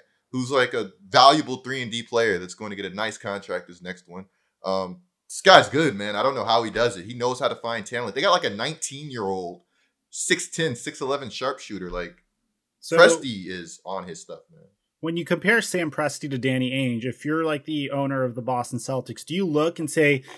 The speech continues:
Speaker 2: "Okay, Danny Ainge's philosophy is clearly outdated. It's time to let him go"? Or what do you do at this point? 'Cause Danny Ainge
Speaker 1: Well
Speaker 2: made a remar-, made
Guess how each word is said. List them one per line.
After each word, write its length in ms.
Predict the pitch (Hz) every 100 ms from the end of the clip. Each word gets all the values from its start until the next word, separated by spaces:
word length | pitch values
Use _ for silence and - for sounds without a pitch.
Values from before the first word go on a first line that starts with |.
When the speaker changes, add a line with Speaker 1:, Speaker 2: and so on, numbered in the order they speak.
| - -
Speaker 2:
"Okay, 260 | 175 170 127
Danny 360 | 151 190 208
Ainge's 360 | 190 190 175 170
philosophy 680 | - 139 139 143 156 170 160
is 100 | 135
clearly 460 | - 160 156 147 135
outdated. 720 | 123 - 135 139 147 139 135 _ _
It's 160 | - 127
time 280 | - 143 143
to 60 |
let 180 | 135 131
him 100 | 120
go"? 380 | 113 143 175 180 _ _ _ _ _ _ -
Or 580 | 139 135 135 131 131 - - - _ -
what 140 | 151
do 40 | 202
you 140 | 196
do 440 | 127 160 151 135 127
at 160 | 139 -
this 140 | 131
point? 340 | - 143 123
'Cause 180 | 147 139
Danny 200 | 107 196
Ainge 180 | - 294
Speaker 1:
Well 60 | 202
Speaker 2:
made 140 | 208
a 40 | 175
remar-, 380 | 151 147 156 151
made 380 | 156 175 156